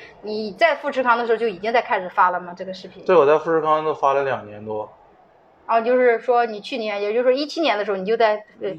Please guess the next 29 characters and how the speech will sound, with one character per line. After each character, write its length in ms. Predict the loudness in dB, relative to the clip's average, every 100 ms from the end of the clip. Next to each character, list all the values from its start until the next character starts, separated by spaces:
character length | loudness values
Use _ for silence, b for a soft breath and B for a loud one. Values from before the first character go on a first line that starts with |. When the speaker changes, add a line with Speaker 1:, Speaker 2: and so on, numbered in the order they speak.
| -12
Speaker 2:
一 160 | -4 2
八 120 | 4
年 120 | 2 -2
年 200 | -4 -4
初。 440 | -4 -2 -2 -4 -16 _
Speaker 1:
啊， 120 | -6 -4
啊， 140 | -4
啊。 40 | 2
Speaker 2:
我 140 | 2
是 240 | 2 -2 2
在 720 | 6 6 6 6 4 2 -2
那 160 | -4 -4
个 460 | -2 -2 -4 -10 -12 -4
爱 100 | -2
奇 200 | -2 -2
艺 100 | -2
上 140 | 0 -2
看 160 | 0
到 120 | 0
有 180 | 0 -2
一 160 | -4 -2
个 340 | 0 2 0 -6
讲 160 | -6
电 180 | -2 -2
影 180 | -4 -10
的 220 | -12 -12 _
Speaker 1:
嗯， 180 | -12 -10 -10
嗯， 80 | -12
嗯。 180 | -14